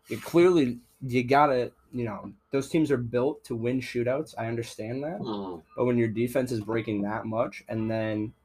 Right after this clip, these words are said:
Speaker 1: for example, with the Chiefs, like, we saw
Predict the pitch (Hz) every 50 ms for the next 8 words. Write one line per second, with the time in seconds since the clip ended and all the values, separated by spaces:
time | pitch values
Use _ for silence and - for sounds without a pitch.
0 | _ _ _ _ _ _ _ - - 104 110 110 101 - 107 107 104 104 107 107
1 | 104 107 101 - 101 - - 165 143 113 113 - - - _ _ _ _ _ -
2 | - - 101 101 - 110 110 - - 156 160 156 120 98 92